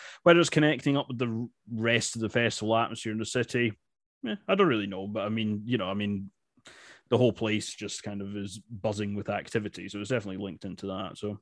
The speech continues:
I think on balance, it's probably a good thing, but it's, y-, you know, it, it comes with its pluses and minuses, as does the festival <laughs> in Edinburgh, to be honest.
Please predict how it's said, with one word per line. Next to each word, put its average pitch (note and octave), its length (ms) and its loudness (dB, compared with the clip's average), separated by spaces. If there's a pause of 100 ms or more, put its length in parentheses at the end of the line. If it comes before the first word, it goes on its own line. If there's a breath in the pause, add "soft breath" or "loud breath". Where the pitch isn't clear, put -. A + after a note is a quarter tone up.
I F3+ 60 0
think G#3+ 140 6
on D#3 120 10
balance, B2 400 6
it's A2 120 -8
probably G2+ 240 -4
a G#2 60 -4
good G2 200 -6
thing, F#2+ 280 -6
but G2+ 140 -6
it's, - 460 -6 (160)
y-, C3 500 -8
you C3 180 -2
know, F2+ 120 -10 (220)
it, A2 180 -8
it B2 140 -2
comes A#2 240 4
with G#2 80 0
its G2+ 80 -6
pluses G2+ 400 -6
and G2+ 80 0
minuses, G2+ 440 -6
as G2+ 200 2
does G2+ 180 -2
the - 80 -8
festival G2 580 -6
<laughs> - 40 0
in B2+ 80 4
Edinburgh, G#2+ 400 -2
to - 120 -12
be G2+ 140 -4
honest. G2+ 380 -6